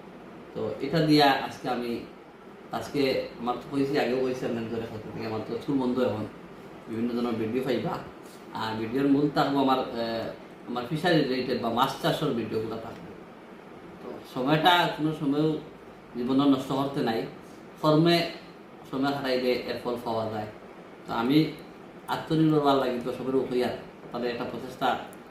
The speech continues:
চালিয়ে দিই আর। আর ওই বিষয়ে একটা আজকের একটা আমার এই ভিডিওটা আমি দেখাইমু কিভাবে, আহ,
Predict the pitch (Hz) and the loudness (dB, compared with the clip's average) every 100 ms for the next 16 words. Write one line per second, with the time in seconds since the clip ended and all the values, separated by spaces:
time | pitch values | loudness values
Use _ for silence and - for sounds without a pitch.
0 | - 127 139 131 120 110 - - - - | -10 -2 2 2 2 0 -4 -10 -16 -18
1 | - - 110 110 113 120 139 139 143 139 | -16 -14 -8 -6 -6 0 0 2 2 0
2 | 143 139 - - - - 117 - 135 127 | 0 -2 -2 -8 -16 -14 -14 -4 -2 0
3 | 123 127 117 117 117 113 - - - - | 0 2 2 2 0 -4 -8 -12 -16 -16
4 | - 127 120 120 135 147 113 123 120 143 | -8 -4 -2 0 2 0 0 0 0 2
5 | 139 120 156 - - - - - - - | 2 2 0 -4 -14 -18 -18 -16 -6 -6
6 | - - - - - - 160 156 147 139 | -6 -10 -16 -16 -8 2 6 6 6 2
7 | - - - - - - - 123 120 | 0 -6 -10 -16 -20 -20 -12 -8 -6